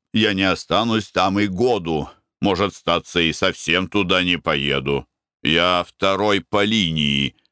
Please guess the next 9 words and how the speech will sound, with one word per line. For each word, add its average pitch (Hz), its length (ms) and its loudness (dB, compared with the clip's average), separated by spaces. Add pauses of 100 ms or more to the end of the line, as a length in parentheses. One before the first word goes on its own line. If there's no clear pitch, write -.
(320)
Стоит 151 600 0
двум 123 320 0
старикам-генералам 101 1400 0
выбыть 82 500 0
из 73 160 -4
списков, - 680 -2 (240)
я 69 280 0
получу 92 600 -2
полк, 101 560 -2